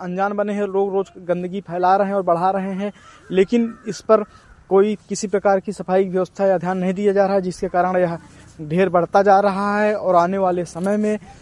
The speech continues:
यह महामारी का रूप लेगा, जिससे लोगों की जान पर खतरा आ सकता है और लोग किसी अनजान बने हुए हैं।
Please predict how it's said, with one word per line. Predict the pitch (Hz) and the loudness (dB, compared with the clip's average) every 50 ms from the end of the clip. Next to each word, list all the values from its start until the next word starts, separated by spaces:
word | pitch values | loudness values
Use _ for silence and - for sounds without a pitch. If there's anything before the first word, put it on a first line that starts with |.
| - - 165 | -12 -2 0
यह | 180 190 | 2 2
महामारी | 190 185 180 180 185 180 180 196 196 | 2 2 0 0 0 2 2 2 4
का | 202 196 | 4 4
रूप | 196 202 202 196 | 4 2 2 2
लेगा, | 208 202 196 196 202 | 2 2 2 2 2
जिससे | 185 175 - - 190 | 0 -2 -4 -4 -2
लोगों | 185 180 180 180 190 | -2 -2 -2 -2 -2
की | 175 180 | -4 -2
जान | 175 175 180 185 | -2 -2 -2 -2
पर | - 190 | -4 -6
खतरा | 165 - - 175 - 185 190 | -6 -6 -6 -2 0 2 2
आ | 190 - - - 170 180 | 2 0 -2 -4 -4 -2
सकता | - 190 - _ - 202 190 | -4 -6 -10 _ -2 -2 0
है | 185 196 202 208 - - - _ - - - | 2 2 0 0 -2 -8 -18 _ -12 -4 -2
और | 180 185 190 | 0 0 2
लोग | 180 175 | 0 -2
किसी | - - - - 202 | -4 -6 -8 -6 -4
अनजान | 196 190 180 185 196 | -4 -2 -2 -2 -2
बने | 208 196 202 202 202 196 | 0 -2 -2 -2 -2 -4
हुए | 196 202 196 190 | -4 -4 -4 -4
हैं। | 202 208 | -4 -4